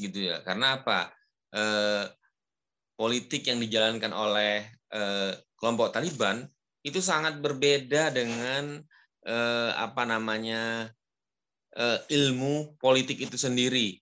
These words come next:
Eh, karena apa? Karena, eh,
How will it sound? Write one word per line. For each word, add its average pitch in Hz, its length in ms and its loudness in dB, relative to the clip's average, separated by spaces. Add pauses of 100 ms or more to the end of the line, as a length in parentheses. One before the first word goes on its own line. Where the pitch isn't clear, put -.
(320)
Eh, 107 240 0
karena 117 400 0
apa? 135 400 2 (320)
Karena, 104 560 0
eh, 101 520 0